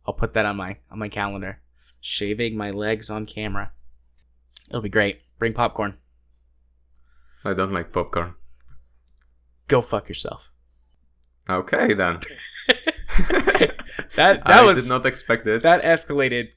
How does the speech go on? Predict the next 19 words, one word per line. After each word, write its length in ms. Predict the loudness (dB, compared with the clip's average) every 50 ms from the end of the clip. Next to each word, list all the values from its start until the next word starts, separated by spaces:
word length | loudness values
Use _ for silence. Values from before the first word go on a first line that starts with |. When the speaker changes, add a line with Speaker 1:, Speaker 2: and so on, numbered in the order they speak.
| _ _ -18
Speaker 1:
quickly. 800 | -16 -10 -6 -4 -2 -2 -4 -4 -6 -6 -6 -6 -6 -10 _ _ _ _ _ _ _ _ _ _ -20 _ _ _ _ _ _ -4
I, 220 | -2 0 0 -2 -2
I 120 | -2 0
don't 100 | 0 0
know. 60 | -2 -4
I 100 | -4 -6
didn't 120 | -6 -8
know 60 | -10
what 140 | -10 -12 -14
to 60 | -12
say. 220 | -8 -8 -8 -8 -10 _ _ _ _ _ _ _ _ _ _ -4
Speaker 2:
I 100 | -2 -2
was 160 | -2 -2 -4
trying 240 | -4 -2 -2 -2 -2 -6
to 100 | -8 -8
make 200 | -6 -6 -6 -6
some 280 | -8 -8 -8 -8 -8
joke 240 | -6 -6 -6 -4 -6
about 320 | -6 -4 -4 -6 -6 -8